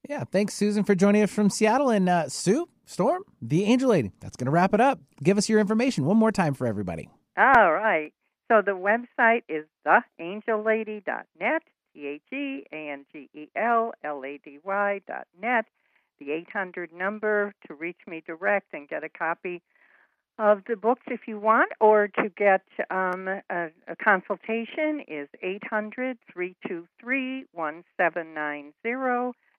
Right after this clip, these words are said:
Speaker 2: Doctor Pat, um, special is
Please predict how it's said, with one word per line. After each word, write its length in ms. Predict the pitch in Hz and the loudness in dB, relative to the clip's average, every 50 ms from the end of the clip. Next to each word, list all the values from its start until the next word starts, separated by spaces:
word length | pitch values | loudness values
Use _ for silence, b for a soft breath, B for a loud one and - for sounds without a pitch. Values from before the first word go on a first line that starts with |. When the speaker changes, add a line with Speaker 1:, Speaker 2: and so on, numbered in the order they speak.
| _ | _
Speaker 2:
Doctor 320 | - 160 156 - _ - - | -6 -6 -6 -6 _ -12 -12
Pat, 440 | _ - - 208 208 214 214 - - _ _ _ _ _ _ _ _ _ - - | _ -6 -4 -2 -2 -2 -2 -4 -6 _ _ _ _ _ _ _ _ _ -14 -8
um, 300 | - 180 170 165 165 170 - - | -6 -4 -4 -4 -6 -10 -14 0
special 720 | - 226 240 240 - - 277 262 254 254 254 247 240 220 - _ | 4 4 4 4 2 -2 -4 -2 0 0 0 -2 -2 -6 -8 _
is 540 | - 165 160 156 151 151 147 147 143 135 139 | -10 -8 -6 -4 -4 -4 -6 -6 -10 -12 -14